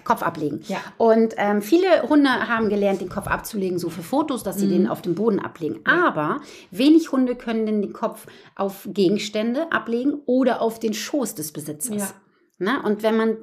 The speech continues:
Speaker 1: das dem Hund beibringt, dann hat man schon viel gewonnen.
Speaker 2: Ja, das glaub ich.
Speaker 1: Und man hat so eine bestimmte Technik, wie man das beibringt. Das heißt, ähm, der Hund m-, vertraut einem. Ich arbeite da immer so mit Vertrauenskonten.
Speaker 2: Hm.
Speaker 1: Generell ja bei mir im Training.
Speaker 2: Ja,
Speaker 1: Das habe ich ja
Speaker 2: hatten wir
Speaker 1: schon
Speaker 2: ja
Speaker 1: ein paar
Speaker 2: neulich
Speaker 1: Mal,
Speaker 2: mal, genau. Mhm.
Speaker 1: genau, hab ich schon mal
Speaker 2: Ja.
Speaker 1: erwähnt.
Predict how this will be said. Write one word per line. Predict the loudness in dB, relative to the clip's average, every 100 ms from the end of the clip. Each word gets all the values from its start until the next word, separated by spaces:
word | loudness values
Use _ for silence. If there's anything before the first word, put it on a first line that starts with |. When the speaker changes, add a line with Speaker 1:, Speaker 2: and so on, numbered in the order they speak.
| -2
Speaker 1:
das | -2 -2 -8 -8 -4
dem | -2 0
Hund | 0
beibringt, | 2 0 0 -4 -4
dann | -2 -4
hat | -4
man | -4
schon | -4 -4
viel | -6 -8
gewonnen. | -8 -10 -12 -10
Speaker 2:
Ja, | -8
das | -8 -8
glaub | -8 -6
ich. | -2
Speaker 1:
Und | 0
man | 0 -2
hat | -2
so | 0
eine | 0
bestimmte | -2 0 -2 -2
Technik, | -6 -8 -2 0 0
wie | 0 0
man | 0
das | -4 -4
beibringt. | -2 -2 -2 -8
Das | -8 -8
heißt, | -6 -6 -8 -18 -20 -20 -10
ähm, | -4 -2 -2 -2 -2 -4 -4
der | -4 -2
Hund | 0 0 -4 -6
m-, | -6 -6
vertraut | -10 -8 -2 2 2 0
einem. | -2 -2 -4
Ich | -6 -2
arbeite | 0 0 -2
da | -4
immer | -4 -4
so | -4
mit | -4 -4
Vertrauenskonten. | -8 -12 -8 -6 -6 -8 -6 -4 -4 -6 -10 -4
Speaker 2:
Hm. | -4 -4 -2
Speaker 1:
Generell | 2 4 4 4 4
ja | 2
bei | 2
mir | 2 0
im | 0
Training. | -6 -4 0
Speaker 2:
Ja, | 0
Speaker 1:
Das | 0
habe | -8
ich | -6
ja | -6
Speaker 2:
hatten | -4
wir | -6
Speaker 1:
schon | -6
Speaker 2:
ja |
Speaker 1:
ein | -4
paar | -4
Speaker 2:
neulich | -6
Speaker 1:
Mal, | -10
Speaker 2:
mal, | -12
genau. | -10 -4
Mhm. |
Speaker 1:
genau, | -2 -2
hab | -4
ich | -6
schon | -6
mal | -6
Speaker 2:
Ja. | -6
Speaker 1:
erwähnt. | -4 0 0